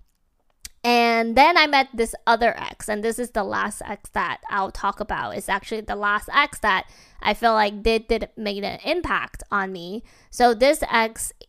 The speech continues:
when I met him, it was actually at a conference, and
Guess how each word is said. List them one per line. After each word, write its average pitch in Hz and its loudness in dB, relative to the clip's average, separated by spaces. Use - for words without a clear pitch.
when 240 4
I 349 8
met 269 2
him, 208 -6
it 202 -4
was 214 -4
actually 226 -4
at 208 0
a 190 -4
conference, - -8
and 208 -2